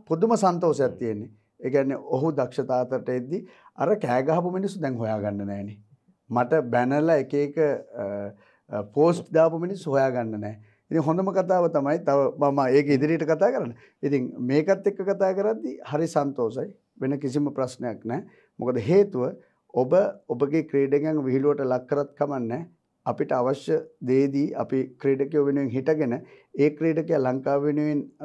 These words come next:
Speaker 1: ක්‍රීඩා කරලා, හොඳට ක්‍රීඩා කරලා, ෆේල් වෙලා, හොඳට ක්‍රීඩා කරලා ලංකාව ජයග්‍රහණය කරන, කරන මායිමට අරගෙන යන්නට පුළුවන් නම් ඒ ක්‍රීඩකයා පුදුම සන්තෝෂයක් දැනෙන්නේ.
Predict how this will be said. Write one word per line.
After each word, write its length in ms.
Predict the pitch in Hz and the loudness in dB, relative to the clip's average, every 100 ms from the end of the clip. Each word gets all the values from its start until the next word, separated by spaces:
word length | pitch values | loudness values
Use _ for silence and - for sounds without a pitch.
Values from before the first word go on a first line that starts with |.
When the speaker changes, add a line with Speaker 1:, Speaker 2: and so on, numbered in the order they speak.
| - | -12
Speaker 1:
ක්‍රීඩා 380 | - 131 143 147 | -2 2 4 2
කරලා, 340 | 147 147 131 123 | 2 -2 -2 -2
හොඳට 320 | 123 143 147 | 0 0 2
ක්‍රීඩා 320 | 143 147 135 | 2 2 0
කරලා, 220 | 139 135 - | -2 -4 0
ෆේල් 260 | 156 170 165 | 2 2 2
වෙලා, 240 | 120 117 - - _ - | 2 0 -4 -14 _ -2
හොඳට 260 | 143 175 190 | 0 2 0
ක්‍රීඩා 420 | 156 147 127 117 | 4 4 4 2
කරලා 360 | 110 107 113 147 _ _ 110 | 0 -2 -2 -6 _ _ 0
ලංකාව 560 | 120 135 143 151 147 | 2 2 2 2 2
ජයග්‍රහණය 640 | 135 123 123 120 131 131 131 | 2 0 0 -2 -2 -2 -4
කරන, 520 | 131 127 131 123 135 127 - | -4 -2 -2 -2 -4 -4 -6
කරන 380 | - 120 139 143 143 | -4 0 2 2 0
මායිමට 520 | 123 120 131 143 147 | 2 2 2 0 0
අරගෙන 340 | 135 120 127 139 | 0 0 0 -2
යන්නට 380 | 135 127 131 139 | 0 -2 -2 -4
පුළුවන් 460 | 139 131 139 135 | -4 0 0 0
නම් 180 | 117 120 | -2 -4
ඒ 160 | 127 131 | -4 -6
ක්‍රීඩකයා 600 | 139 143 151 135 123 175 - _ _ | 0 2 4 2 0 -4 -8 _ _
පුදුම 200 | 139 139 | -4 -4
සන්තෝෂයක් 580 | 147 143 135 151 151 143 | -2 -4 -2 -4 -4 -6
දැනෙන්නේ. 380 | 170 160 107 117 | -4 -4 -6 -12